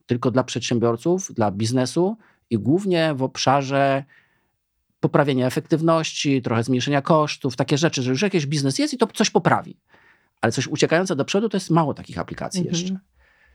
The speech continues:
Speaker 1: Większość tych, e, aplikacji działających w, obecnie to są rzeczy, które powstały w przeciągu ostatnich dwunastu miesięcy. Jesteśmy przededniu czegoś. Ja nie wiem jeszcze nawet czego, ale czy to wytnie programistów? Na pewno nie.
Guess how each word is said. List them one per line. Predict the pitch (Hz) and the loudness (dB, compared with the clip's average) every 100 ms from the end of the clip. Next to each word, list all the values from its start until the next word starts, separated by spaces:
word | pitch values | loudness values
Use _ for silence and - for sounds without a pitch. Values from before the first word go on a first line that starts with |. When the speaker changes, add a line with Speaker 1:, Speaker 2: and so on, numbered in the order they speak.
| _ _ 87 | _ _ -4
Speaker 1:
Większość | 87 104 180 220 170 | 0 2 2 0 -4
tych, | - 127 - 110 110 104 104 | -2 -4 0 0 2 0 0
e, | 101 | 0
aplikacji | 113 - 113 113 101 - 120 127 | -2 -2 0 0 0 -2 -4 0
działających | 117 110 107 101 - 101 | 0 2 0 -4 -6 -10
w, | - - - | -14 -20 -8
obecnie | - 92 - 120 151 | -2 -2 -2 -2 -2
to | 147 | -2
są | 139 131 131 _ _ - | -2 -2 -4 _ _ -8
rzeczy, | 104 135 143 | -2 0 -2
które | - - | -2 -2
powstały | 123 117 - 127 127 | -2 -8 0 0 0
w | |
przeciągu | - 113 131 127 | -4 -4 -2 -2
ostatnich | 117 120 123 | -4 -4 -2
dwunastu | 110 117 117 117 | 0 -2 -2 -2
miesięcy. | 117 113 98 | -2 -2 -4
Jesteśmy | 101 135 143 | -4 -2 -2
przededniu | 139 156 175 247 127 95 - | 0 2 2 0 -2 -4 0
czegoś. | 131 98 80 - | 0 0 -6 -8
Ja | 92 | -2
nie | 113 | 0
wiem | 151 | 0
jeszcze | 127 120 | 0 -4
nawet | 127 123 | -2 -2
czego, | 123 151 98 82 - - - _ _ | 0 -2 -2 -6 -12 -20 -20 _ _
ale | - 127 135 135 131 - _ _ _ _ _ _ _ _ | 0 2 2 2 -2 -10 _ _ _ _ _ _ _ _
czy | - - | -10 -4
to | 131 | -2
wytnie | 131 131 131 123 | 0 0 0 0
programistów? | 123 120 113 117 147 160 | 2 2 0 -4 -6 0
Na | 165 | 0
pewno | 165 104 90 | 2 0 -2
nie. | 73 | -6